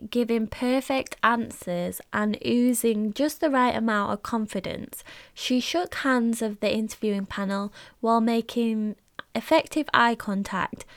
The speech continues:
stood up and turned to walk out, straight through the glass door, shattering it into <laughs> tiny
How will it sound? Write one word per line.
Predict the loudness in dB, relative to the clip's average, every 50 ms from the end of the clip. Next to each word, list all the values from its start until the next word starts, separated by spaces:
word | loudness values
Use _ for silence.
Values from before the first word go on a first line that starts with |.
| -20 _
stood | -18 -16 -4 2 4 4 6 8
up | 6 6 6 6 4 2 -2 -4
and | -2 -2 -2 -2
turned | -2 -2 0 0 0 -2
to | -4 -6
walk | -4 -2 -2 -2 -2 -4 -4 -4
out, | -2 -2 -2 -2 -4 -6 -8 -14 -18 -20 -20 -20 _
straight | -14 -6 4 8 8 8 8 8 4
through | 2 2 4 4 6
the | 4 4
glass | 4 4 4 4 4 2 -4 -4
door, | -2 0 0 0 0
shattering | -2 -2 -2 -2 -2 -2 -4 -8 -6 -4 -4
it | -2 -2 -2
into | -2 -4 -4 -4 -8 -8
<laughs> |
tiny | -6 -4 -2 -2 -4 -6 2 6 8 8 8 6 4 4 4 4 4